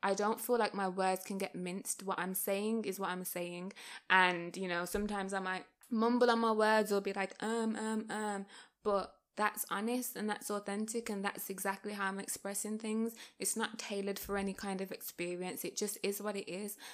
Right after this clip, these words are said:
And I like this. It's unfiltered and it's just me. I don't record these episodes and then kind of, like, you know, make it all perfect. Like, it is what it is.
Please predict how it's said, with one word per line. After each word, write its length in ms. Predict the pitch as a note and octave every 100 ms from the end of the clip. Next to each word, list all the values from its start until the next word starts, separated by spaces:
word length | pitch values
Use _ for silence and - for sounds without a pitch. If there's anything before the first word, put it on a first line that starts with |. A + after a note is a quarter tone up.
| - G3+
And 120 | G3+
I 100 | G3
like 300 | G3+ G#3 -
this. 280 | A3+ A3+ -
It's 160 | F3 -
unfiltered 760 | G3+ A3+ - F#3+ F#3+ F3+ F#3 -
and 100 | F#3+
it's 140 | -
just 320 | - G3 -
me. 380 | F#3+ F#3 F#3 G3 -
I 120 | F#3
don't 300 | G3 G#3+ G#3
record 440 | G#3 - G#3 G3+
these 200 | G#3 G3
episodes 680 | - F#3 F#3+ - F3+ F#3 F#3
and 100 | F3
then 160 | E3+
kind 240 | F#3 F3 F3+
of, 100 | E3+
like, 320 | E3+ F3 - - - - -
you 80 | F3+
know, 420 | F3+ F3+ F3 F3 - _ _ _ _
make 400 | F#3+ G3 F#3+ G3
it 120 | G3+
all 720 | F3+ F#3 F#3 F3+ F3+ F3 F3 F3 _ _ _ _ _ _ -
perfect. 640 | G#3 G#3 G3 G3+ G3 - G3
Like, 160 | F#3+
it 120 | F#3+
is 340 | G3 G#3+ G#3 F#3+
what 180 | F#3 F#3+
it 80 | F3+
is. 300 | F#3 F#3+